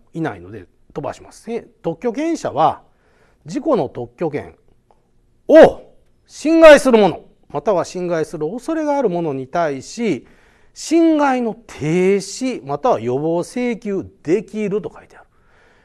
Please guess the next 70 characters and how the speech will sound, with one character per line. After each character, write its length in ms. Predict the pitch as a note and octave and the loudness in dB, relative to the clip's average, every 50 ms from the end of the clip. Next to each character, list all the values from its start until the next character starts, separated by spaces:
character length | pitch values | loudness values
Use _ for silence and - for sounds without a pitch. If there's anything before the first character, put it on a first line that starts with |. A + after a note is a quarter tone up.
| _ _ _ _ | _ _ _ _
停 260 | - F3+ F#3+ A3 A#3 | 2 6 6 6 6
止 200 | G#3+ - C#4 C#4 | 4 2 0 0
を 60 | C#4+ | 0
請 300 | C4+ - D#4+ F4+ F4+ D#4+ | 0 0 0 0 0 0
求 160 | - D#4+ D#4 | -2 -4 -4
で 120 | C4+ C#4+ B3 | -2 -2 -4
き 80 | C4+ | -4
る 100 | C4+ A#3 | -6 -6
と 60 | D#3 | -10
い 20 | A2 | -14
う 20 | |
こ 80 | A2 - | -16 -18
と 60 | - | -18
は、 60 | - | -14
や 120 | G#2 C3+ F3 | -10 -10 -8
め 100 | G3 E3+ | -8 -10
さ 140 | - F3+ | -10 -14
す 80 | D3+ - | -14 -14
こ 80 | E3 C#3+ | -16 -16
と 80 | - | -18
が 80 | - - | -20 -20
で 140 | _ A2+ A2 | _ -20 -18
き 100 | B2 A2+ | -18 -18
る 80 | A#2+ | -20
と 80 | _ - | _ -20
い 40 | - | -20
う 20 | |
話 340 | - - - _ _ _ _ _ _ _ | -20 -20 -20 _ _ _ _ _ _ _
で 100 | - G2+ | -20 -20
す 100 | G2 - | -20 -20
ね。 140 | D#3+ D#3 _ _ _ _ _ _ _ _ _ _ _ _ _ _ _ _ _ _ | -20 -20 _ _ _ _ _ _ _ _ _ _ _ _ _ _ _ _ _ _
じ 100 | F#3 C4 | -2 -2
ゃ 40 | |
あ、 40 | B3 | 0
そ 120 | - C#4 D#4+ | 0 0 -2
の 140 | E4+ D4+ | -2 -2
条 320 | D3+ G2+ C#3 D3+ A#3+ D#4 D#4 | -2 -2 -2 -2 -2 -2 -4
件 220 | - E4 F#3 - | -6 -6 -8 -8
は 100 | E2+ - | -10 -18
何 220 | - E2+ E2+ F#2 F#2 | -20 -20 -20 -20 -20
で 80 | - | -20
す 100 | - - | -20 -20
か？ 140 | - - - _ _ | -20 -20 -20 _ _
前 220 | C#3+ C#3+ D3 C#3 | -10 -8 -8 -8
提 140 | B2+ C#3 A2+ | -10 -14 -18
と 100 | - - - | -18 -20 -20
な 100 | - _ | -20 _
る。 80 | _ _ _ _ _ _ _ _ _ _ _ _ _ _ _ _ _ _ _ _ _ _ _ _ _ _ _ _ _ _ _ _ | _ _ _ _ _ _ _ _ _ _ _ _ _ _ _ _ _ _ _ _ _ _ _ _ _ _ _ _ _ _ _ _
特 260 | - E3+ F3 F3 _ | -6 -6 -6 -6 _
許 160 | - - D4 | -8 -8 -6
権 380 | B3+ A#3 F3+ B2 E2+ F2 - _ _ _ _ _ _ _ _ | -4 -4 -4 -4 -6 -12 -20 _ _ _ _ _ _ _ _
を 340 | - F#3+ A#3+ A#3 - - - _ | -2 0 0 0 0 -4 -18 _
侵 460 | - - - - C4 C#4+ D4 C#4+ C#4 | -20 -20 -14 -12 -10 -8 -8 -6 -6
害 220 | C4+ B3+ B3 A#3 | -4 -4 -4 -6
す 140 | A#3 - - | -8 -10 -10
る 120 | G3+ G#3 F#3+ | -8 -6 -6
者 280 | F#3 A3+ C4 A#3 D3 | -6 -8 -8 -10 -12
が 260 | G#2 A#2+ D3 C3 - _ - | -8 -6 -6 -6 -8 _ -14
い 140 | E3+ G#3+ | -14 -12
る 140 | A3+ C4 A#3 | -12 -12 -14
こ 180 | - - - A3+ | -14 -14 -16 -14
と 140 | - - - | -14 -16 -20
と 140 | - E2+ | -20 -20
い 20 | E2+ | -20
う 40 | E2+ | -20
こ 100 | F2 E2 | -20 -20
と 60 | D2+ | -20
で 80 | - | -20
す 100 | _ _ | _ _
ね。 180 | E3 E3+ - | -20 -20 -20